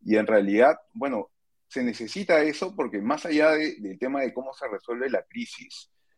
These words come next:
eh, tenemos que acordarnos que el Ejecutivo y el Congreso tienen un montón de tareas urgentes por cosas que resolver, leyes que aprobar, políticas que implementar, que son cosas que se tienen que hacer, eh,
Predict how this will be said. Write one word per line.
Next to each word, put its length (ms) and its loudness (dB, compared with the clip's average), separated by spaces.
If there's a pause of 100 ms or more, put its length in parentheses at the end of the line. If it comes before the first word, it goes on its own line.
(200)
eh, 460 0 (180)
tenemos 300 -4
que 60 -2
acordarnos 500 0
que 220 2
el 180 -2
Ejecutivo 580 0
y 80 6
el 80 0
Congreso 440 -2
tienen 240 -6
un 100 -4
montón 340 2
de 100 0
tareas 360 2
urgentes 520 -6
por 160 -4
cosas 300 -4
que 60 -2
resolver, 560 4
leyes 240 4
que 80 -2
aprobar, 540 4 (340)
políticas 520 0
que 100 -4
implementar, 720 2 (320)
que 100 -6
son 160 -4
cosas 220 -6
que 80 -16
se 140 -16
tienen 240 0
que 60 -2
hacer, 260 4 (200)
eh, 460 -4